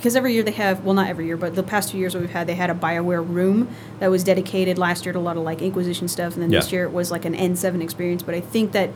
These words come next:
Speaker 1: that might be the next step for Rooster Teeth, is to have their own private, not, not private, but just, like, set up area outside of the, the expo hall, because I just felt like it was a huge waste of space.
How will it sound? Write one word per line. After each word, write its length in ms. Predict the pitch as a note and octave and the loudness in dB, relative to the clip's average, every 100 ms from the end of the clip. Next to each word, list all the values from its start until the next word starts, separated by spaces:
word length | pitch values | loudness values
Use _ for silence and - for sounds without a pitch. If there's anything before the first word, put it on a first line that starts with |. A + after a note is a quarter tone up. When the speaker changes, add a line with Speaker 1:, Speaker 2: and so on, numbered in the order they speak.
| - - - E3+ | -10 -14 -6 0
Speaker 1:
that 240 | F#3 F#3 | 2 2
might 260 | F#3+ F3 E3 | 2 0 0
be 120 | F3 | -2
the 120 | E3+ | -2
next 520 | E3+ E3+ E3 D3+ - - | 0 0 -2 -4 -6 -4
step 240 | G3+ E3+ | -4 -4
for 200 | - F#3+ | -2 0
Rooster 380 | F3+ F3+ - F3+ | 0 0 -2 -6
Teeth, 240 | F#3 E3+ | -4 -4
is 80 | F3 | -4
to 80 | F#3 | -6
have 240 | - E3+ | -4 -2
their 140 | F3+ - | -2 -2
own 460 | F#3 F3+ F3+ F3+ F3+ - - - - | 0 2 2 0 -4 -10 -16 -16 -14
private, 680 | - - G3+ F3+ F#3+ F#3+ - - - | -12 -4 0 2 2 2 -4 -8 -4
not, 180 | C#4 - | 0 4
not 180 | E4+ G3 | 4 4
private, 320 | D#3+ D#3+ E3+ | -2 -2 0
but 100 | A3 | 2
just, 140 | A3+ | 4
like, 140 | G#3 F#3 | 2 2
set 420 | - - A3 G#3 | 0 2 4 4
up 200 | G3 F#3+ | 4 2
area 320 | F#3+ F#3+ F3+ F3 | 2 2 2 2
outside 500 | F#3+ F#3+ - F#3+ F#3 | 0 0 2 4 4
of 120 | F3+ | 2
the, 100 | F3+ E3 F3+ | -2 -4 -4
the 320 | F3+ F3 E3+ D3+ - - | -2 -2 -4 -8 -8 -4
expo 280 | G3+ F#3+ F#3+ | -4 -2 0
hall, 120 | F#3+ | 0
because 220 | G3 G#3 | 0 2
I 80 | G#3+ | 2
just 180 | G#3+ - | 2 2
felt 160 | F#3 | 2
like 100 | F3+ | 0
it 40 | F3+ | -4
was 80 | |
a 40 | D#3+ | -6
huge 320 | - F#3 F3 | -6 -4 -4
waste 200 | C3 - | -6 -8
of 60 | - | -8
space. 420 | - - - | -10 -8 -8